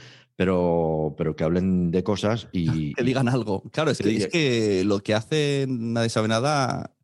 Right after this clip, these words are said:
Speaker 2: que re-, es, no hablan de nada. No han, no han hablado de nada durante una hora, pero es, nos enganchan. Pero es que ahí lo que nos engancha es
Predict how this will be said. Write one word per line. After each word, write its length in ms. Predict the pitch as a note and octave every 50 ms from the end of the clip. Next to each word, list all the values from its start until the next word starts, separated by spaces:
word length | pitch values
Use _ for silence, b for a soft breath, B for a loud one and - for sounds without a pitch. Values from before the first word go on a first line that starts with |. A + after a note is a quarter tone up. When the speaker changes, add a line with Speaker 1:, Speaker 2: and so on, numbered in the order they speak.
| _ _ _ _ _ _ -
Speaker 2:
que 240 | - A2 G#2 - - -
re-, 240 | - G#2+ A2+ - A2+
es, 160 | A2+ G#2 - - - _
no 400 | - G#2+ G#2 G2 G#2 A2 G#2 A#2+
hablan 260 | C3 C#3 C#3+ C#3+ C3
de 80 | A2+ A2+
nada. 400 | A2 G#2 F#2+ F#2 E2+ C#2+ - - - _ _ _ _ _ _ _ -
No 160 | G#2 G#2 A2+
han, 80 | A#2 B2
no 160 | - A#2+ B2
han 60 | B2+
hablado 200 | B2 A#2+ A#2+ B2
de 60 | A#2+ B2+
nada 180 | D3 E3 E3+ E3
durante 280 | D3 C3 A#2+ G#2+ -
una 180 | A#2+ A#2 G#2+ F#2
hora, 260 | F2+ F2 F2 E2 - - _ _ _ _ _ _
pero 300 | - A2+ G2+ G2+ G2+ -
es, 160 | - G#2 G#2
nos 180 | - G#2 G#2+ -
enganchan. 420 | G#2+ G#2+ G#2+ G#2+ G#2 - F#2+ G2
Pero 200 | G2+ - G2 F2+
es 60 | F#2+ -
que 120 | - -
ahí 160 | G2 G2+ G#2 G#2+
lo 100 | G#2+ G#2
que 80 | A2
nos 120 | G#2+ G#2 A2
engancha 300 | G#2+ G#2+ G#2+ G#2 A2+ A2+
es 160 | A2+ - -